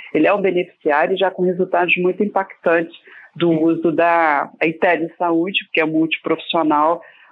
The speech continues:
pra esse, pra otimizar o cuidado em saúde.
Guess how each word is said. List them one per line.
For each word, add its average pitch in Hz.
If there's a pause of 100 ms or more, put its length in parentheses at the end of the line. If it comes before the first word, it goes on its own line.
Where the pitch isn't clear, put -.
(180)
pra 160
esse, 160
pra 156
otimizar 156
o 156
cuidado 151
em 165
saúde. 147